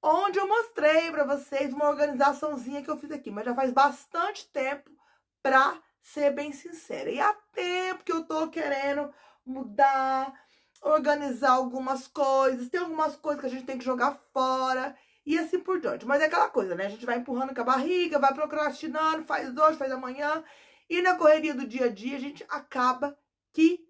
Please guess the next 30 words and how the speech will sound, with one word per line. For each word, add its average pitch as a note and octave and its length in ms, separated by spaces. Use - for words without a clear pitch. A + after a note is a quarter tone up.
se - 460
perde B3+ 580
e D#4 460
é D#4 60
atropelado, D#4+ 640
né? C4 320
É - 80
atropelado C4 540
pela C#4 220
corrida, C4+ 840
pela C4 260
correria, C4 720
pela B3 260
trabalheira. A3 840
Então, B3 800
vocês B3+ 280
já C4+ 100
viram C4 240
aí B3+ 120
no D4+ 120
início D#4+ 320
desse D4+ 260
vídeo B3 400
que E4 80
eu D#4 80
fui C4+ 180
lá G#3+ 220
no E4 120
Action, D4+ 420
comprei D4 580